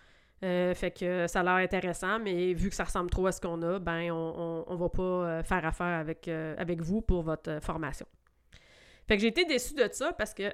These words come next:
après réflexion, puis ça, la réflexion, je l'ai eue dernièrement, là, juste en, en préparant, là, euh,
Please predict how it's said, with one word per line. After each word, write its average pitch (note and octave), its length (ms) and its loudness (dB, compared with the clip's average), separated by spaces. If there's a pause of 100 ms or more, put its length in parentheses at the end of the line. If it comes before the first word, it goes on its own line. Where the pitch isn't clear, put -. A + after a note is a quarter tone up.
après A#3 240 6
réflexion, A3+ 540 0
puis - 100 2
ça, G#3+ 160 2
la F#3+ 80 4
réflexion, F3+ 480 -2
je F#3 80 -10
l'ai F3 100 -2
eue G3 220 -4
dernièrement, F#3 680 2
là, F#3+ 200 2
juste F#3+ 220 -6
en, F#3 140 0
en F3+ 140 0
préparant, F#3+ 560 0
là, F#3+ 80 -2
euh, E3 440 -2